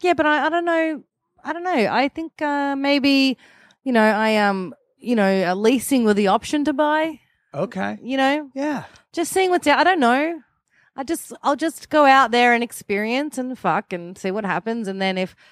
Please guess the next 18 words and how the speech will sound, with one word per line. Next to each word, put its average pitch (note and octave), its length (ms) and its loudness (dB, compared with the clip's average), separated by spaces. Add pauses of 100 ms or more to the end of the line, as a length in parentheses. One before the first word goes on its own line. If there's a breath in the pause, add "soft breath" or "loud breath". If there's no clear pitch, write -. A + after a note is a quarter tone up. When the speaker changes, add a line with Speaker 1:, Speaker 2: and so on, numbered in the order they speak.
(220 soft breath)
Speaker 1:
someone A3+ 1040 0
through A3 300 0
that F#3+ 280 2 (320)
wants G#3 320 -2
to G#3 160 -4
kinda G3 360 0
extend F#3+ 440 -4
it G3 100 0
and F#3 120 -8
be F#3 120 -2
with F3+ 120 -4
me F3+ 180 -2
and F#3 100 -4
I G3 140 -2
wanna A#3 160 0
be F#3+ 140 0
with F3+ 160 -6
them, G3+ 340 -8